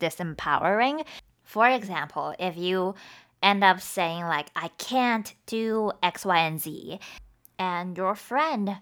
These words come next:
can call you out, but with a funny word like porcupine.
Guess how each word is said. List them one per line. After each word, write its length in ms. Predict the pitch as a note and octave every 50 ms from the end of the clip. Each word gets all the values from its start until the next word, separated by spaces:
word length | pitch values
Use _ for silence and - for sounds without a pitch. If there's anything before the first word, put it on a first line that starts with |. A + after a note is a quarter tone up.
| _
can 480 | - - G3+ G3 F#3+ F#3 F#3 F3+ F3 -
call 320 | - - - G#3 C#4 D#4
you 260 | D#4+ D#4+ E4 D#4+ D4 - -
out, 400 | E3 F#3+ G#3 E3 C#3+ - - -
but 340 | F3+ F3 E3+ E3+ D#3+ -
with 180 | - F#3 F3 D#3+
a 100 | F3 F3
funny 360 | - - G#3+ A3+ A#3 A3+ F#3+
word 480 | E3 D#3+ G3+ A#3+ G3 D3+ D3 D3+ D3+ - _
like 640 | - E3 F3 F3+ E3 D#3 D3+ D3+ D3+ - - - - _ _ _ _ _ _
porcupine. 840 | - - C#4 C#4+ C4+ C4+ G3+ F3 - - F3 C3+ B2+ A#2+ - D3+ C#3+